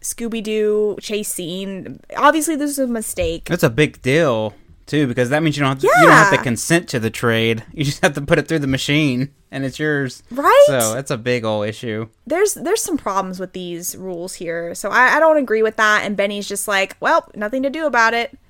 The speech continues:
Speaker 1: My quote. All right, I'm gonna give it to when Brock is trying, like, they're trying to sell all the people at the swap meet on this Wobbuffet, and they finally get their hooks into the Stantler guy,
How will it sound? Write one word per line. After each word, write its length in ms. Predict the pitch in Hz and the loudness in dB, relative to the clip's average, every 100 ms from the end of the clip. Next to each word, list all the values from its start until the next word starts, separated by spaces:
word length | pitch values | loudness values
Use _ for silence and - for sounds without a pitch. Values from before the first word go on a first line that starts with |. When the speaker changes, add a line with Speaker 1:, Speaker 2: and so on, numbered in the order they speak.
| _ _ _ _ _ - | _ _ _ _ _ -12
Speaker 1:
My 200 | 220 240 | -4 -4
quote. 540 | 262 - 180 143 - - _ _ _ _ _ | -4 -4 -4 -4 -10 -16 _ _ _ _ _
All 100 | 214 | 0
right, 140 | 214 190 | 2 4
I'm 100 | 220 | 2
gonna 120 | 294 | 2
give 120 | 294 | 2
it 120 | 285 277 | 2 0
to 100 | 277 | -2
when 220 | 247 233 | -2 0
Brock 520 | 208 214 220 226 - _ - | 2 4 2 0 -8 _ -4
is 160 | 214 | -4
trying, 580 | - 233 220 220 220 220 | -2 0 2 4 2 -2
like, 160 | - 233 | -2 2
they're 100 | 254 | 0
trying 220 | 269 294 | 2 2
to 80 | 294 | 2
sell 560 | - 254 233 233 233 226 | 0 4 8 8 8 6
all 240 | 202 214 | 4 2
the 80 | 208 | 0
people 360 | 226 208 202 | -10 -6 -4
at 60 | 202 | -2
the 60 | 202 | -4
swap 280 | - 185 | -4 -4
meet 200 | 196 190 | -4 -8
on 220 | - 185 185 | -6 -6 -8
this 160 | 190 | -2
Wobbuffet, 640 | 311 330 320 - 302 285 233 - - - _ - | 6 6 6 4 4 4 0 -10 -20 -20 _ -2
and 240 | 214 208 | 0 2
they 160 | 202 196 | 2 0
finally 720 | 196 254 277 269 269 254 220 | 2 4 6 6 4 0 -2
get 120 | 247 | -4
their 140 | 233 233 | -2 -4
hooks 280 | 247 233 240 | -4 -6 -8
into 180 | 226 | -8
the 80 | 202 | -8
Stantler 440 | - - 359 277 240 | -6 -4 -2 0 2
guy, 520 | 214 202 208 208 | 4 6 6 4